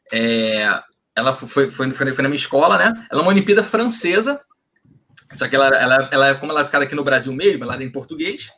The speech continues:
Então, essa foi a primeira Olimpíada que eu fiz, né? Que eu ganhei lá menção, menção honrosa, et cetera. Depois cheguei a fazer,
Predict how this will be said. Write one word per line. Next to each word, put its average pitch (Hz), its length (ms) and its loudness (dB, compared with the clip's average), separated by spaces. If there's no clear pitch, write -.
Então, 135 120 -6
essa 139 120 -10
foi 175 80 0
a 175 40 -2
primeira 196 280 0
Olimpíada 233 380 -4
que 233 80 -12
eu 226 80 -4
fiz, 143 260 -10
né? 120 80 -12
Que 120 80 -20
eu 127 40 -16
ganhei 135 140 -6
lá 143 140 -2
menção, 131 540 -8
menção 127 320 -6
honrosa, 135 480 2
et 131 100 -8
cetera. 175 400 -4
Depois 139 360 0
cheguei 147 240 -2
a - 40 -2
fazer, 135 580 0